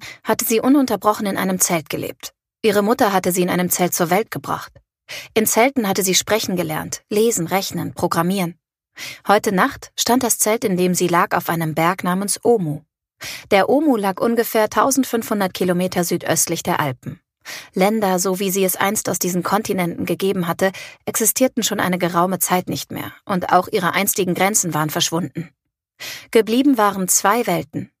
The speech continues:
die alte Welt und die neue Welt, die Liv nur aus Erzählungen kannte. Livs Welt war übersichtlich und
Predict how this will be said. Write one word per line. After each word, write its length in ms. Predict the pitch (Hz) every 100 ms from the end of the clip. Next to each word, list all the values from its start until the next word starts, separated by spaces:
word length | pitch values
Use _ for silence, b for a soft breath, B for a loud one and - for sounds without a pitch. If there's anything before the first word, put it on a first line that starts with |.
| _ _ 226
die 120 | -
alte 260 | 185 254
Welt 400 | 254 294 294 - _
und 180 | 226 220
die 80 |
neue 280 | 208 190 165
Welt, 260 | 156 165 - B B B -
die 100 | 190
Liv 220 | 214 -
nur 160 | 214 202
aus 120 | 185
Erzählungen 560 | 185 - 220 170 160
kannte. 400 | - 165 175 - - _ _ _ _ _ B B
Livs 340 | 208 269 - 175
Welt 300 | 170 165 -
war 160 | 165
übersichtlich 720 | 233 220 180 170 - - - -
und 220 | 226